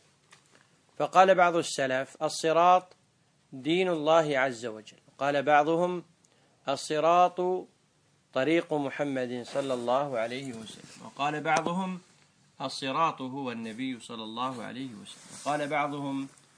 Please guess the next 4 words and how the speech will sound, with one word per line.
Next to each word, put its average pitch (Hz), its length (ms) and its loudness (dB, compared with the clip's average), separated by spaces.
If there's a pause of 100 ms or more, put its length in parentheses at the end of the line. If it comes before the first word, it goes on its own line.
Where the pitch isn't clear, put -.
(220)
"الصراط 139 580 -6
القرآن". 127 520 -10 (680)
وقال 147 400 -4
بعضهم: 165 640 -4